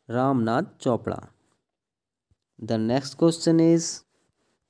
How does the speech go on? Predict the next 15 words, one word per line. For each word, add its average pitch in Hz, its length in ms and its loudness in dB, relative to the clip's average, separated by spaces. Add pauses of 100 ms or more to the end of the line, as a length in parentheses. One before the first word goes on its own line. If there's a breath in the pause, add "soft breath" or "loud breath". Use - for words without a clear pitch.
(1700)
ferulic 202 560 2
acid 139 440 4
is 131 180 2
present 139 600 2
in 104 280 -2 (500)
option 107 480 -4
A, 165 200 2 (320)
ginger, 123 460 2 (840)
option 110 500 -4
B, 175 280 2 (300)
raw 123 240 -2
wolffia, 120 680 0 (800)
option 113 440 -2
C, 175 320 0 (120)
cinnamon 123 840 0